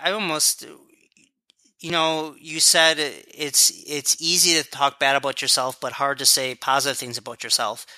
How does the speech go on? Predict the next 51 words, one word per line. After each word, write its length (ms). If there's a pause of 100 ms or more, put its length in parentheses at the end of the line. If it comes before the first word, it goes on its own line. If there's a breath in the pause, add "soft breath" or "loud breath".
(600 soft breath)
The 80
truth 300
is, 160
it's 160
just 260
as 140
easy 300
to 300 (200)
think 220
positive 360
about 240
yourself 320
as 160
it 80
is 140
to 100
think 220
negative. 680
It's 160
a 60
thought. 480 (920)
It's 260
your 140
choice 380
of 80
what 200
you 80
choose 260
to 100
think. 340
I 60
mean, 260 (680 loud breath)
Logan, 440
y-, 260 (180)
y-, 260 (120)
I'm 140
sure 200
you've 160
shared 220
your 80
story 260
on 120
here. 360
You've 220
shared 240
your 140
story 200
with 140
me, 220
which 200
I'm, 300